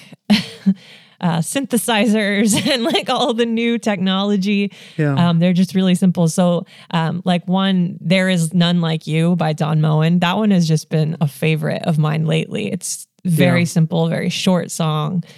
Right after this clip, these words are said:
Speaker 1: Um, and, um, ones like Lord, You Have My Heart,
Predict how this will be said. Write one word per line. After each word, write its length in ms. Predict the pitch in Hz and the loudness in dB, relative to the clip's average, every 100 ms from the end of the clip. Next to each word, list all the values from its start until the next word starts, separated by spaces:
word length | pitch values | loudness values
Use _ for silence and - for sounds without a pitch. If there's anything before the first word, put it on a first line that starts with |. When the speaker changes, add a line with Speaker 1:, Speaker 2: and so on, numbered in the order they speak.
| - _ - | -20 _ -4
Speaker 1:
Um, 560 | 160 147 175 175 190 - _ _ _ _ _ _ - - | -2 -2 -4 -4 -6 -8 _ _ _ _ _ _ -6 2
and, 480 | 180 156 160 170 - - _ - | 2 2 2 0 -2 -20 _ -6
um, 380 | 185 160 - 196 | -4 -4 -8 -4
ones 260 | 196 202 196 | 0 2 2
like 160 | 185 180 | -2 0
Lord, 280 | 175 185 | 0 2
You 100 | 175 | 2
Have 200 | 196 190 | 2 2
My 200 | 180 175 | 0 0
Heart, 680 | 170 156 175 170 170 180 - | -2 -2 -2 -2 -4 -6 -8